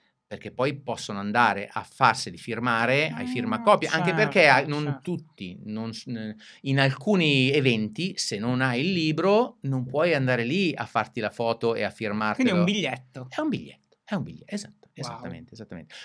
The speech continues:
Speaker 1: Poi non tutti così, poi ci sono alcuni, beh, che lo so, li con-, conosco, che l'hanno s-, li hanno scritti davvero loro,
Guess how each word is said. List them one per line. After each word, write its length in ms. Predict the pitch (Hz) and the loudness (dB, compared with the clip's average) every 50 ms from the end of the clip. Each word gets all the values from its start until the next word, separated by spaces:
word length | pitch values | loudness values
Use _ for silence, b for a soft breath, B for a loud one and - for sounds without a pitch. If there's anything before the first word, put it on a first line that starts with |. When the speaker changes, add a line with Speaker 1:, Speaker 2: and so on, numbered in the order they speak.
| B B | B B
Speaker 1:
Poi 140 | - 160 131 | 6 6 6
non 120 | 135 131 | 6 2
tutti 180 | 131 143 135 180 | 0 -2 -2 0
così, 200 | 202 196 190 - | 2 2 2 4
poi 140 | 196 185 | 2 2
ci 100 | 170 156 | 2 0
sono 160 | 131 - 139 123 | -2 0 0 0
alcuni, 640 | 120 117 120 - 139 143 135 131 127 127 123 127 - - | 0 0 -2 -2 0 2 4 4 4 2 0 -4 -12 -16
beh, 240 | - 78 - - _ | -18 -18 -18 -18 _
che 140 | - 95 92 | -12 -10 -10
lo 80 | 92 | -8
so, 180 | - - 110 101 | -6 -4 -4 -4
li 160 | 98 92 95 | -4 -6 -8
con-, 280 | - 113 107 98 95 - | -8 -10 -10 -10 -12 -10
conosco, 340 | - 117 113 113 - - | -10 -10 -10 -10 -12 -8
che 100 | - - | -2 2
l'hanno 240 | 127 117 117 113 107 | 4 4 4 4 2
s-, 120 | 104 - - | -2 -4 -6
li 100 | 151 127 | -4 -4
hanno 140 | 110 107 107 | -2 -2 -2
scritti 260 | 104 - - - - | -4 -4 -6 -6 -8
davvero 300 | 98 90 87 87 90 87 | -8 -12 -10 -10 -6 0
loro, 380 | 110 143 170 170 151 147 151 | 4 6 8 8 8 8 8